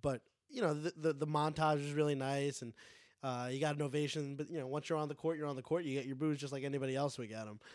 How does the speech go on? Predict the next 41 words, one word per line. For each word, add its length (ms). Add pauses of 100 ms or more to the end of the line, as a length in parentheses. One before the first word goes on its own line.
(160)
Uh, 280
you 100
know, 180 (380)
uh, 240 (640)
think 140
of, 140
like, 100
James 240
Harden 280
gets 200
the 80
boos, 320
he 200 (120)
j-, 160
just 200
because 280
he's, 280
he's 160
a 40
good 160
player 220
on 100
another 260
team. 220 (440)
Uh, 260 (720)
I, 160
I 80
think 160
it's, 240
I, 140 (100)
on, 220 (120)
just 180
on 100
another 340
note, 200
it's 160
pretty 180
crazy 320
how 120
bad 340
the 180